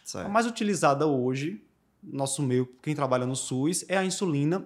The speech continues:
Speaker 2: N P H.
Speaker 1: Isso.
Speaker 2: Que ela não tem características de uma insulina basal ideal, até porque ela não age vinte e quatro horas, ela tem pico,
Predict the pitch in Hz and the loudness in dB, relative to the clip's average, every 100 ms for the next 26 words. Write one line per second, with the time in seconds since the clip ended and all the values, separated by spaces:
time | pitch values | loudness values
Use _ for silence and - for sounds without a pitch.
0 | - 156 180 185 214 180 117 104 107 98 | -2 -2 0 2 2 4 4 4 -2 -6
1 | 82 - - - 254 269 247 262 302 - | -6 -10 -12 0 2 4 2 2 -2 0
2 | 147 165 165 139 139 135 120 127 - 139 | -2 0 2 2 0 -2 -4 -4 -4 -2
3 | 139 139 139 123 123 123 127 110 110 110 | -2 -2 -2 -2 0 2 2 2 0 0
4 | 160 165 151 107 101 135 143 107 - - | -4 2 4 6 8 6 6 0 -8 -20
5 | _ 135 175 185 175 165 147 147 165 143 | _ -6 -4 -4 -4 0 2 4 4 4
6 | 143 135 135 - 120 117 131 117 117 113 | 4 2 -2 0 -2 0 2 4 4 2
7 | 113 - 123 127 139 170 - 151 190 - | -2 -2 -2 0 0 -4 -2 -4 -2 -4
8 | 277 | -6